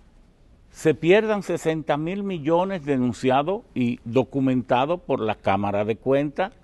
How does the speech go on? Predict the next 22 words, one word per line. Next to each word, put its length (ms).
en 320
el 200
caso 420
Félix 360
Bautista, 760
en 220
el 200
caso 560
de 240
la 140
oprevi, 520
de 160
todo 420
esto, 440
y 140
que 200
no 300
haya 240
ningún 360
tipo 320
de 120
consecuencia? 800